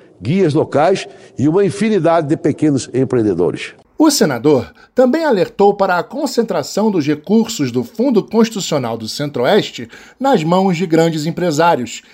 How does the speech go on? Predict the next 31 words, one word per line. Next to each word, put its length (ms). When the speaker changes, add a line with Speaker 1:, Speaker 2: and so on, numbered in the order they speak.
Speaker 2:
em 160
detrimento 680
da 180
agricultura 680
familiar. 680
Ele 180
defendeu 640
que 120
esses 240
recursos 560
cheguem 400
aos 160
pequenos 440
produtores, 720
cooperativas 880
e 100
empreendedores 840
locais, 580
como 280
meio 220
de 120
fortalecer 840
a 40
cadeia 400
produtiva 640
e 200
estruturar 720
rotas 500
de 120
turismo 540
rural. 460